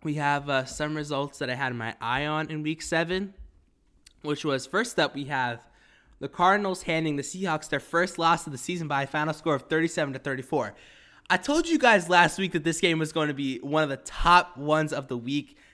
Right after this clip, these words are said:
and it lived up to every bit of the hype. One Q B had a great game, and the other had a meh game. But,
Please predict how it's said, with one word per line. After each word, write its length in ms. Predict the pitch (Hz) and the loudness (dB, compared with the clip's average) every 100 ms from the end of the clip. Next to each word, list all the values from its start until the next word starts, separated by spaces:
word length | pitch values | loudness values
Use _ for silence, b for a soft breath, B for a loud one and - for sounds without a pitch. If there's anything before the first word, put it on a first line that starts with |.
| b | b
and 80 | 156 | -4
it 120 | 156 | 0
lived 220 | 165 180 175 | 0 0 0
up 160 | 165 | 0
to 180 | - - | -2 0
every 200 | 160 165 | 0 0
bit 140 | 156 | 0
of 100 | 143 | -2
the 80 | 123 | -2
hype. 340 | 127 127 127 - _ b b b - | 0 2 0 -6 _ b b b 0
One 220 | 180 202 | 2 2
Q 180 | 208 208 | 0 -2
B 140 | 190 | 0
had 200 | 202 180 | 2 2
a 40 | 151 | 0
great 480 | - 135 165 170 | -4 0 2 2
game, 460 | - 156 151 147 147 | 2 4 4 2 -2
and 120 | 147 | -2
the 80 | 151 | 0
other 160 | 160 156 | 2 0
had 160 | 160 | -2
a 80 | 143 | -4
meh 320 | 127 135 147 123 - | -4 -4 -4 -6 -8
game. 420 | 143 143 135 135 - _ _ _ _ _ _ _ | -4 -4 -6 -8 -14 _ _ _ _ _ _ _
But, 300 | 160 165 - | 0 0 -2